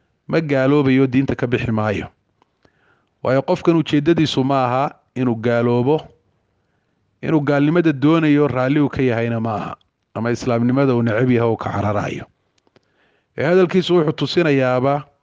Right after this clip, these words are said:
inuu islaamnimada markaa jecel yahay, gaalnimadana uu neceb yahay, uu karaahiyeysan yahay. Waxa macnihiisu u dhacayaa sida aan inaan gaaloobo aan u karaahiyeysanayo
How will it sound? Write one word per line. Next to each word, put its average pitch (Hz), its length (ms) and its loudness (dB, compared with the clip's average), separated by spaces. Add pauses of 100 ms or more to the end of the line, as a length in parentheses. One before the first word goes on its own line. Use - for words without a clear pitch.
(720)
inuu 165 240 2
islaamnimada 151 640 2
markaa 156 260 0
jecel 143 340 -2
yahay, 131 300 2
gaalnimadana 123 640 0
uu 120 80 0
neceb 117 320 0
yahay, 113 180 2
uu 117 80 0
karaahiyeysan 110 640 -2
yahay. 92 300 -4 (720)
Waxa 131 240 -2
macnihiisu 139 580 0
u 151 80 -4
dhacayaa 127 600 -2 (840)
sida 180 360 0
aan 143 320 -2
inaan 165 260 0
gaaloobo 143 560 2
aan 165 180 0
u 175 60 0
karaahiyeysanayo 123 1000 0